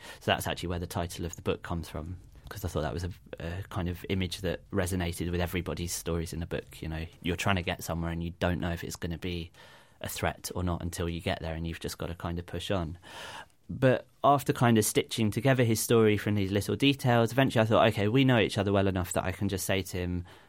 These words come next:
'Would you be comfortable sitting down and just telling me about everything that happened to you on your journey?'" And his story, again, is an example of where efforts to control migration have basically boosted very exploitative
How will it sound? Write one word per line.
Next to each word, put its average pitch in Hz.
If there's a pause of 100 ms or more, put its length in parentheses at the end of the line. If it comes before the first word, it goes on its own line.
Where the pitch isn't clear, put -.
(120)
'Would 113
you 110
be 98
comfortable 101
sitting -
down 98
and 92
just 98
telling 104
me 95
about 90
everything 95
that 82 (260)
happened 151
to 92
you 90
on 90
your 92
journey?'" 92 (480)
And 107
his 135
story, 107 (440)
again, 131
is 113
an 110
example 104
of 101
where 104
efforts -
to -
control 107 (380)
migration 104
have 92 (100)
basically 98 (140)
boosted 101 (140)
very 95
exploitative 98